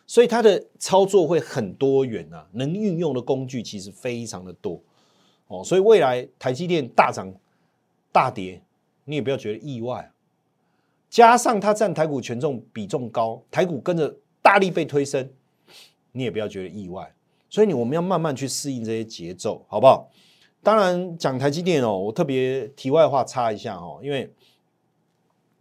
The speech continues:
这个有粉丝留言哦，我觉得也是蛮感动哦。他说：“魏老师加油打气哦，多数人不明白才会多吃青菜。”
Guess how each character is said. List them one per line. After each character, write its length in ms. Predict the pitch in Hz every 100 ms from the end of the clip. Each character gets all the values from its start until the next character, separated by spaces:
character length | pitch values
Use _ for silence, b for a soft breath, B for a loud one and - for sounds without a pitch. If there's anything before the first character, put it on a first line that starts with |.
| _ _ - -
这 140 | - 127
个 420 | 120 110 104 104
有 420 | 104 98 95 87
粉 180 | - 107
丝 100 | 95 131
留 180 | 117
言 160 | 110 98
哦， 100 | 98
我 140 | 92
觉 100 | 104
得 80 | 120
也 60 | 107
是 140 | 98
蛮 180 | 113 104
感 180 | 104 87
动 220 | 110 92
哦。 140 | 85 - b b b
他 100 | 131
说 120 | 139
：“魏 80 | 151
老 160 | 123 98
师 140 | 131
加 180 | 127 127
油 100 | 110
打 220 | 104 85
气 300 | - - 107
哦， 200 | 95 85 _ _ _
多 160 | - 139
数 220 | 135 135
人 160 | 104 110
不 100 | 135
明 240 | 110 104
白 200 | 110 98
才 120 | 107
会 140 | 110 120
多 220 | 120 117
吃 180 | - 110
青 260 | - 101
菜。” 240 | 104 107